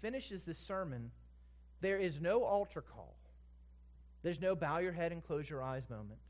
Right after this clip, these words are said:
There's no, you know, walk the aisle moment here. He just finishes the sermon. And the response of the people is, "What shall we do?" They are so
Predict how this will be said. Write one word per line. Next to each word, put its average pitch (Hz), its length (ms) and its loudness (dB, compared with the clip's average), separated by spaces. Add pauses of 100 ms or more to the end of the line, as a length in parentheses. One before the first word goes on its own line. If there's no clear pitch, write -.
(840)
There's 156 180 0
no, 185 420 6 (460)
you 160 120 -2
know, 160 140 4
walk 151 460 2
the 170 180 2
aisle 160 320 2
moment 156 460 -2
here. 113 160 -6
He 185 120 -2
just 196 200 -6 (120)
finishes 202 420 2
the 185 100 -4
sermon. 202 440 -4 (1120)
And 175 180 0
the 170 80 2
response 214 680 0
of 180 100 -4
the 170 80 -2
people 170 680 -6
is, 135 520 0 (1300)
"What 254 240 4
shall 135 180 -2
we 120 120 -6
do?" 247 400 -4 (1500)
They 226 120 12
are 214 80 8
so 285 760 6